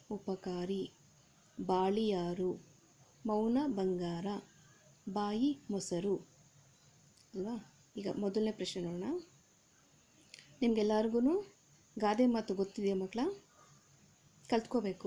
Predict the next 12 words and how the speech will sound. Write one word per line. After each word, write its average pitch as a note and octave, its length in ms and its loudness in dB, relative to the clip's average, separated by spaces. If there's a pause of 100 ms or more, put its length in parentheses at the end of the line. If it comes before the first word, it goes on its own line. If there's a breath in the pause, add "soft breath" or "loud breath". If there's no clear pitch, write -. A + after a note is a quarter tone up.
ಸಣ್ಣ G#3+ 280 -2
ವಯಸ್ಸಿನಲ್ಲೇ G#3 440 -4
ಗಾದೆ G3 260 -2
ಮಾತೆಲ್ಲ G3 400 -4
ತಿಳ್ಕೋಬೇಕು, G3 680 -6
ಕಲ್ತ್ಕೋಬೇಕು. G#3+ 640 -6 (920)
ತಾಳಿದವರು G#3+ 760 0 (500)
ಬಾಳಿಯಾರು. G3 800 0 (240)
ಇಲ್ಲೇ G#3 280 0
ಇದೆ F#3 140 0
ನೋಡಿ F3 180 -2
ಮಕ್ಕಳ, F3 260 -6